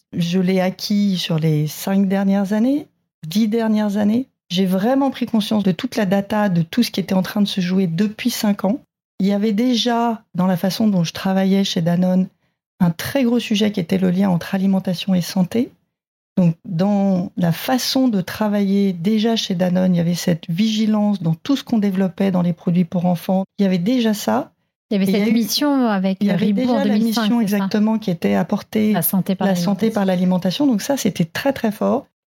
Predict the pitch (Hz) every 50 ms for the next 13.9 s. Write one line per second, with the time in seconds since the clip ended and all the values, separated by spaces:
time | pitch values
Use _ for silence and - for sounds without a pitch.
0 | _ - 202 208 220 233 240 208 190 208 226 208 - 262 254 220 233 226 202 208
1 | 208 214 254 302 311 - _ - 185 165 185 190 190 - - 262 247 247 226 208
2 | - - 202 214 247 - - - 180 175 196 208 208 196 185 185 - - 196 202
3 | 202 202 190 170 151 151 156 - - 170 - - 185 170 170 165 - 202 196 165
4 | 170 165 - 170 156 156 185 220 247 277 - - _ - - 180 160 160 156 151
5 | 151 175 220 247 294 302 - _ _ _ _ _ - - 208 214 240 233 208 214
6 | 226 202 190 175 - - 180 165 - 180 185 180 - 226 214 - - - 330 302
7 | 285 - 254 233 - - 233 233 214 - - 190 185 196 - _ _ _ _ _
8 | _ - - 233 220 233 233 208 196 170 - - 165 170 - _ _ _ _ _
9 | _ _ _ _ - 247 240 247 262 247 233 214 - 233 226 226 226 - 247 240
10 | 240 233 226 214 196 - - - 196 196 202 208 202 - - 202 202 - 202 180
11 | 185 175 - 180 - 165 - - - _ _ _ - 196 208 226 240 247 233 -
12 | _ _ _ _ _ _ - - 185 190 214 214 226 220 214 202 277 302 294 -
13 | - 262 247 254 233 220 214 202 208 - - 214 202 196 202 202 196